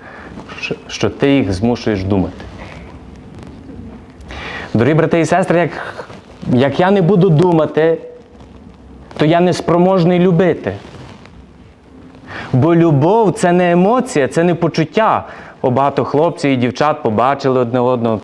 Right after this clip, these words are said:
напевно, емоція та, така гарна, а той такий крутий. М. Тобто багато емоцій, багато почуттів, приємний, симпатичний,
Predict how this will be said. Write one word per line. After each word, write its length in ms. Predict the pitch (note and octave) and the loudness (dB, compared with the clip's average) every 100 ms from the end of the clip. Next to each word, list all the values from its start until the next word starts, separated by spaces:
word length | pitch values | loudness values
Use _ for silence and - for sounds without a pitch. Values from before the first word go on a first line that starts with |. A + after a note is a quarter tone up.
| - | -2
напевно, 480 | A2 G#2 B2+ B2 A2+ | -2 0 0 2 2
емоція 600 | G#2+ G#2+ B2+ C3+ A#2 G#2 | 2 2 0 -2 -4 -2
та, 200 | G#2 G#2+ | -2 -2
така 280 | G2+ G#2 | -4 -4
гарна, 540 | F#2+ G2+ G#2+ A#2+ A#2+ A#2+ - - - - - - | -2 0 0 0 -4 -4 -10 -20 -20 -20 -14 -10
а 60 | G2+ | -2
той 160 | A#2 | -2
такий 320 | G#2 G2+ A#2 | -2 -4 -4
крутий. 1000 | G2 - F#2+ - G2+ A#2 B2+ A#2+ - - - - - - | -4 -2 -4 0 0 2 2 -2 -10 -20 -20 -20 -20 -12
М. 480 | - C#3 C#3+ C3 B2 - - - - - - - - - - - - - - - - - - - | -4 0 0 -2 -6 -10 -20 -20 -20 -20 -18 -16 -16 -18 -16 -10 -6 -6 -8 -16 -18 -20 -18 -6
Тобто 300 | - B2+ B2+ | -2 -2 0
багато 360 | A#2+ A#2+ C#3+ D3+ | 0 2 0 2
емоцій, 540 | C#3+ C#3+ F#3 F#3+ D#3 | 4 4 2 0 0
багато 320 | B2+ C#3 C#3 | 2 2 0
почуттів, 800 | C#3 C#3 C3+ B2 - D#3+ F#3+ D3+ | 0 0 -2 -2 0 2 2 -2
приємний, 800 | - - B2 A2+ D3+ E3+ D#3 B2+ | -4 -2 2 2 2 2 2 0
симпатичний, 1160 | - B2+ A2 A2 - D#3 F3+ - D3+ D3 C3+ | 0 -2 -2 -4 0 -2 -2 -2 0 0 -2